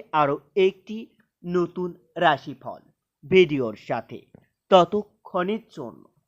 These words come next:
সুস্থ থাকুন, ভালো থাকুন এবং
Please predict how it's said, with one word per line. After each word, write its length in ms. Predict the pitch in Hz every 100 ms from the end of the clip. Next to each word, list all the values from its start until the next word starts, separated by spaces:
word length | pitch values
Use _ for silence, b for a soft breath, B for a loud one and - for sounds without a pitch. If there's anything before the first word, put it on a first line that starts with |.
| _ _ _ -
সুস্থ 260 | 208 190 160
থাকুন, 480 | 135 117 - 95 _ _ _ _ _ -
ভালো 340 | 151 185 208 226
থাকুন 440 | 190 143 - - _ _ _ _ -
এবং 340 | 160 135 156